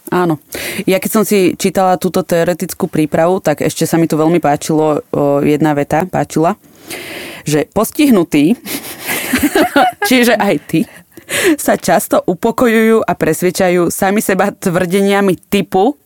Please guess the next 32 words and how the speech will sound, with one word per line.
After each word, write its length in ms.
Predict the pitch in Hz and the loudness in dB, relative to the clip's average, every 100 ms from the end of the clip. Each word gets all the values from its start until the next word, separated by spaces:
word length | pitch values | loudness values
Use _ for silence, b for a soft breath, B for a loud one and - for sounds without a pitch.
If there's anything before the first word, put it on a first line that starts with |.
| - | -6
a 100 | 175 | -6
skúsi 480 | - - 240 - 175 | -4 -2 -2 -2 -2
typnúť. 560 | 208 - 165 160 - _ B B 226 | -2 0 0 0 -4 _ B B -4
Lebo 160 | 190 190 | -2 0
keď 140 | 233 | 0
som 80 | 247 | 0
si 80 | 240 | 0
to 80 | 202 | 0
prečítala, 480 | 190 - - 196 196 | -2 -2 0 0 0
to 160 | 185 | 0
bolo, 240 | 175 175 - | 0 0 0
ja 220 | 170 165 | 0 0
som, 340 | - 165 151 - - | 0 0 0 -4 -8
ako 200 | - 160 | -4 0
veľmi 260 | 175 202 185 | 2 2 0
mi 80 | |
to 80 | 175 | 0
bolo 160 | 165 170 | 0 0
smiešne, 400 | - 156 160 180 | 0 0 0 0
lebo 240 | 165 160 | 0 0
to 220 | - 165 - - - | 0 0 -2 -8 -2
presne 500 | 208 208 240 214 196 | 2 2 2 -2 0
som 160 | 185 | 0
toto 240 | 180 180 - | 0 0 0
počula 400 | 160 151 160 160 | -2 0 0 0
z 60 | |
tvojich 240 | 151 147 - | -2 -2 0
úst. 320 | 127 127 - B B B | -4 -4 -12 B B B
Čiže 320 | - 175 165 - | -4 0 0 0
akými 640 | - 233 269 226 185 165 | -2 0 2 4 2 0
takými 480 | 180 - 185 170 160 B B B | -2 0 2 2 0 B B B
vetami 580 | 165 185 196 170 160 | -2 0 2 2 0